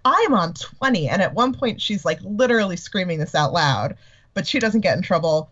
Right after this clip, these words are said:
Todd gets in trouble for telling her to leave him alone and let him do his work.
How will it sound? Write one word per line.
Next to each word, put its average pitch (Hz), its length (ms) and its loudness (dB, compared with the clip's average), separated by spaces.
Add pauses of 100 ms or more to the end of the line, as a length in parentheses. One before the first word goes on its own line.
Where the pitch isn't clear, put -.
Todd 185 320 -2
gets 165 180 -2
in 160 100 -6
trouble 147 300 -2
for 170 140 -8
telling 165 380 0
her 165 120 0
to 170 100 -4
leave 170 260 -4
him 170 140 -2
alone 160 340 0
and 156 100 0
let 139 160 2
him 160 160 0
do 143 160 -2
his 143 240 0
work. 110 520 -2